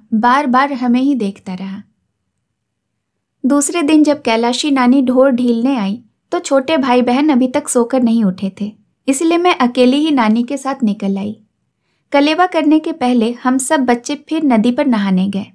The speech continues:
जब हम जा रहे थे, तभी वह जमींदार फिर आया।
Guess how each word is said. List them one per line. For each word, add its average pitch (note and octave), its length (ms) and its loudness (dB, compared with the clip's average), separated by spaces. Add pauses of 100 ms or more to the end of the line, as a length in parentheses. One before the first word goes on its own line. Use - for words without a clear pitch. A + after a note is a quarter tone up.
(1040)
जब B3+ 240 2
हम D4+ 180 4
जा A#3+ 200 2
रहे D4 260 0
थे, A#3 300 -8 (260)
तभी C4+ 220 4
वह F4 140 2
जमींदार B3 640 0
फिर C4+ 200 0
आया। F#3+ 280 -4